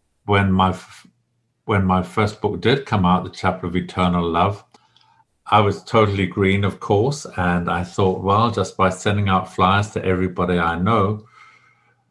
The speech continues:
through five degrees of separation, it would be on the top of the New York Times bestseller list." <laughs> But of course, it doesn't work quite like that.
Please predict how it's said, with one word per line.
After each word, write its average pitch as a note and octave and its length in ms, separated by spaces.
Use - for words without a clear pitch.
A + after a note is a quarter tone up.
through G#2 280
five A2 360
degrees G#2+ 380
of G#2 120
separation, A2+ 800
it G#2 140
would G2+ 160
be G#2+ 120
on G#2 180
the G2 80
top G#2+ 220
of G2+ 80
the G#2 80
New G#2 200
York G#2 280
Times G2+ 400
bestseller B2+ 580
list." F2 580
<laughs> - 40
But G#2+ 140
of G#2 120
course, A#2 260
it - 100
doesn't A#2 320
work A#2+ 340
quite F#2 380
like F2 280
that. E2 300